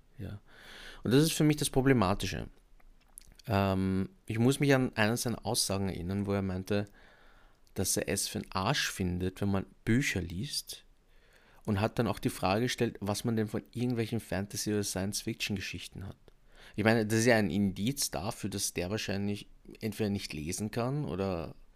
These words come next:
nicht in der Schule war, ich weiß nicht, ja, aber ich weiß, ich weiß nicht, wo er sein Wissen her hat. Und ich glaube, äh, vor zwanzig Jahren gab's halt noch kein Google und Internet und sowas, ne? Also,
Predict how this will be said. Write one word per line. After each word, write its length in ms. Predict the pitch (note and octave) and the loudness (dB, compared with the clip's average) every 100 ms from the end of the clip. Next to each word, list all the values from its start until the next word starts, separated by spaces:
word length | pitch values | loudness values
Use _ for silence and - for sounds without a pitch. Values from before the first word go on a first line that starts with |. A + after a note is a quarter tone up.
| - - - - - | -20 -20 -20 -20 -8
nicht 260 | G2+ F#2 G#2+ | -6 -4 -2
in 80 | |
der 60 | F#2 | -2
Schule 480 | - - F2+ F#2+ A2 | -2 -6 -2 0 2
war, 240 | B2 A#2 | 2 0
ich 180 | G#2 F2+ | -2 -6
weiß 280 | F2 B2+ - | -4 -4 -6
nicht, 260 | G2 - | -8 -10
ja, 120 | - F2+ | -8 -4
aber 160 | F#2+ | 0
ich 280 | G#2 - F2+ | 0 0 0
weiß, 540 | G2 G#2+ D3 - - - - - - - - | 2 4 2 0 -4 -10 -20 -16 -18 -18 -10
ich 180 | F#2+ F2 | -6 -2
weiß 160 | G2 | 0
nicht, 180 | C#3 C#3+ | 0 0
wo 140 | A2 | 0
er 100 | E2 | 0
sein 380 | G2+ - G#2 G2+ | 0 2 2 2
Wissen 280 | B2+ - F2 | 2 2 0
her 240 | F2 D#2+ | -2 -4
hat. 320 | E2+ D2 - - - - - - - - - - - - | -6 -10 -12 -16 -20 -20 -20 -20 -20 -20 -20 -20 -20 -10
Und 240 | - G2+ G2+ | 2 4 4
ich 160 | G2 | 2
glaube, 720 | - G2 G2+ A2+ A#2 A#2 A2+ - | 4 6 8 8 6 6 4 2
äh, 120 | G2 | -4
vor 540 | - G#2 G#2+ A2 A#2 - | -2 2 4 4 2 0
zwanzig 340 | G#2 A2 A#2+ | 0 0 2
Jahren 200 | A2+ A#2+ | 2 0
gab's 360 | G#2+ B2 - C#3+ | 0 -2 0 0
halt 100 | A#2 | 0
noch 200 | G2 - | -2 -4
kein 200 | F#2 G#2+ | -8 -8
Google 520 | - G2+ G2 F#2+ F#2 | -6 -6 -2 -2 -2
und 380 | F2+ F2 E2+ - | -6 -6 -8 -10
Internet 640 | - G#2 - E2+ E2 F2+ - | -6 -6 -2 -4 -4 -10 -10
und 240 | D#2 - - - _ - | -12 -12 -18 -20 _ -16
sowas, 500 | - F2+ E2 E2 - | -8 -6 -6 -10 -10
ne? 220 | F2+ G#2+ | -10 -8
Also, 440 | - G2+ G2 G2+ | -4 -2 0 -2